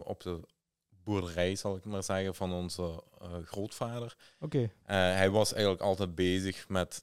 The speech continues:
Speaker 1: tractors en machines. Hij was ze altijd aan het aanpassen, aan het verbeteren en wij hielpen hem dan.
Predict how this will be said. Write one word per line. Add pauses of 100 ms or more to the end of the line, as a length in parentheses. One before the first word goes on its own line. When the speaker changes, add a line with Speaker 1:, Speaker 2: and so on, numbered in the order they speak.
Speaker 1:
tractors
en
machines.
Hij
was
ze
altijd
aan
het
aanpassen,
aan
het
verbeteren
en
wij
hielpen
hem
dan.